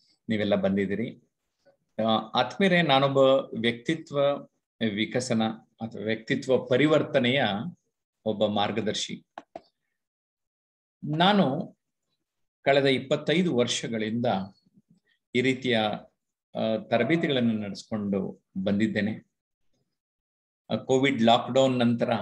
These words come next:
online ನಲ್ಲೇ ಹೆಚ್ಚು ಜನರ ಜೊತೆ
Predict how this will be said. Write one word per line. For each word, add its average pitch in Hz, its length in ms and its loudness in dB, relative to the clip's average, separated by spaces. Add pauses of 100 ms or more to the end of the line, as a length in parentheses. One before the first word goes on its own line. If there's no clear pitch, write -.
(680)
online 120 460 2
ನಲ್ಲೇ 110 220 0
ಹೆಚ್ಚು 104 600 -10 (260)
ಜನರ 101 300 -2
ಜೊತೆ 92 560 -6